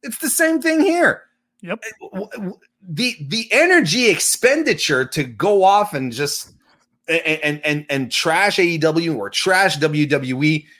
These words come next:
Speaker 1: just because they're on the other side.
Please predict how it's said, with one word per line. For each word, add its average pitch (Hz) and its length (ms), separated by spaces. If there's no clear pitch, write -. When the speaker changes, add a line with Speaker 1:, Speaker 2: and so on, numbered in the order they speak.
Speaker 1:
just 180 460
because 170 400
they're 139 260
on 120 180
the 113 180
other 123 200
side. 127 500